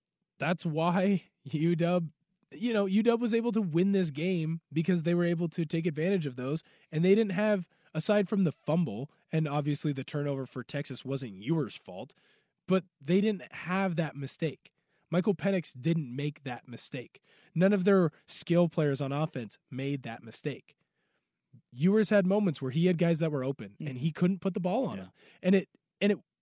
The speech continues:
Speaker 1: was the same thing on the final play. I feel like where he put that ball on the final play of the game was not the best spot to put that ball. If he could have put that ball three yards further up where he throws it high and lets his wide receiver go and get it,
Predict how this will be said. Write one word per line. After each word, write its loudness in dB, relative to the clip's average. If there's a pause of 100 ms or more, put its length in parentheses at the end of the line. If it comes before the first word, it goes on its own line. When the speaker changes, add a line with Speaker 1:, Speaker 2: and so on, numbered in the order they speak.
Speaker 1:
was 2
the 0
same 0
thing 0
on 2
the 2
final 0
play. -6 (500)
I 4
feel 0
like 4
where 6
he 6
put 2
that 0
ball -2 (220)
on 2
the 4
final 0
play 0
of 0
the 0
game -10 (580)
was 2
not 2
the 4
best 0
spot -6
to -16
put -6
that -8
ball. -12 (240)
If -2
he 6
could 2
have 0
put 0
that 2
ball 4 (580)
three 2
yards 6
further 4
up 2 (320)
where 4
he 6
throws 6
it 2
high 2
and 2
lets 4
his 0
wide 2
receiver 0
go 4
and 2
get 4
it, 0